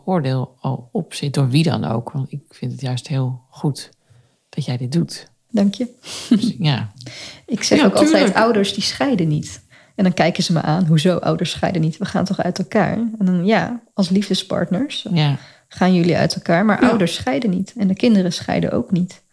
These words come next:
Speaker 1: Nee.
Speaker 3: Ja. Ja.
Speaker 1: Nee.
Speaker 3: En dat is wat het is.
Speaker 1: Dus Hans, we blijven altijd samen, hoor je dat?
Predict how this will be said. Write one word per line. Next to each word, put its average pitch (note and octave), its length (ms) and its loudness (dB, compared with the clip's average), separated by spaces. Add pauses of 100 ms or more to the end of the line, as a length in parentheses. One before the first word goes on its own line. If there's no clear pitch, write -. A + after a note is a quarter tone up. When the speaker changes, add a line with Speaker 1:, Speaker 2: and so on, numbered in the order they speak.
Speaker 1:
Nee. D#3+ 320 0 (120)
Speaker 3:
Ja. - 240 2 (1400)
Ja. - 180 0 (280)
Speaker 1:
Nee. F#3 160 4
Speaker 3:
En A#3+ 100 6
dat B3 140 2
is - 120 -10
wat G#3 140 0
het G3+ 120 -2
is. C4+ 480 0
Speaker 1:
Dus D3+ 420 0
Hans, D#3+ 420 0
we D#3+ 120 -2
blijven E3 360 0
altijd F3+ 320 0
samen, B2+ 380 -4
hoor D3+ 120 0
je G3 60 2
dat? D#4 360 -6